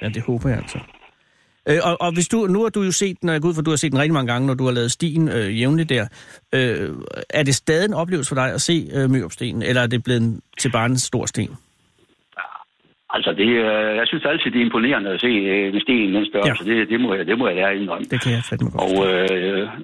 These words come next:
Speaker 2: og jeg havde sådan set en, bare en kuriositet, at, øh, jeg havde en af vores biologer med, som også var nysgerrig.
Speaker 1: Ja.
Speaker 2: Og, øh, jeg tror, han fandt femten, tyve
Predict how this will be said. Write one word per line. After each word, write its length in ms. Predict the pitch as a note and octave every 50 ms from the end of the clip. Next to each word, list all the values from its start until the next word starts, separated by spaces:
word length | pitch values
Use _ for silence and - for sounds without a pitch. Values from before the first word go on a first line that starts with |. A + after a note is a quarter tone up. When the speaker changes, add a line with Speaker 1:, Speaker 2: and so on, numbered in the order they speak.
| - - A2+
Speaker 2:
og 40 | G#2 A2
jeg 80 | A2
havde 240 | B2+ A#2 G#2+ G#2+ G2 -
sådan 140 | D#3 C#3 A2 -
set 140 | D3+ C#3 A2+ A2 A2
en, 60 | A2 A2 G#2+ G#2+ - - - - - _ _ - - _ _ -
bare 120 | A2 G#2+ G#2+
en 60 | G#2 - -
kuriositet, 720 | B2 A2+ G#2 G2+ A2 G#2 - A2 G#2 - - - C3 G#2 F2 F#2 G#2
at, 80 | G2+ - F#2 G2
øh, 240 | G2+ G2+ G2 G2 F#2+
jeg 60 | G2 A2+
havde 120 | A2+ A#2 B2+
en 200 | C3 G#2+ F#2+ G2+
af 60 | G2 G2
vores 120 | G2 F#2 -
biologer 400 | - A#2 A2 A2 C3+ D3+ C3+ G#2+ G2 G#2+
med, 80 | G#2+ A2 - -
som 160 | G2 F#2 G2+ A2+
også 100 | C#3 - - F#2+
var 60 | G2+ A2+
nysgerrig. 460 | A#2+ A#2+ - - G#2+ G#2 G#2 F#2+ F2+ - - - _ - C3 C#3
Speaker 1:
Ja. 80 | E3+ G3 - - - - - _ _ _ - G2+
Speaker 2:
Og, 80 | G2+ G2+ F#2+
øh, 100 | F#2+ G2 G#2
jeg 80 | A2 -
tror, 120 | D3 D3 B2 C3
han 80 | A#2+ A2+ A2 -
fandt 180 | D3 D3+ C3 - - - - - - - - - - - - - - _ _ _ _ _ _ _ - - - - _ - -
femten, 280 | B2+ C#3 C3+ A2+ F#2+
tyve 240 | - - D3+ E3 E3